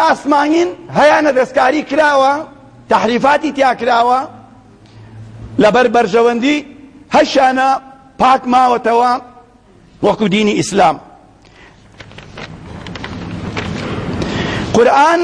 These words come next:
لە سورەتی مائیدە فەرمێ: «اليوم يئس الذين كفروا من دينكم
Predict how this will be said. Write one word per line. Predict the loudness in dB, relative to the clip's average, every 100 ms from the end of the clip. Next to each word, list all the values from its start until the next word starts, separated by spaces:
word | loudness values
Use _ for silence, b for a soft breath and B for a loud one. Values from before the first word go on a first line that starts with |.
| 0
لە | 0
سورەتی | 2 2 2 2 2
مائیدە | 2 2 4 4 4
فەرمێ: | 0 0 -2 -4 -12 b b b b
«اليوم | 0 2 4 4 4
يئس | 2 2 0
الذين | 0 2 2 2 0 0
كفروا | 0 2 2 2
من | 0 0
دينكم | 2 2 0 -2 -4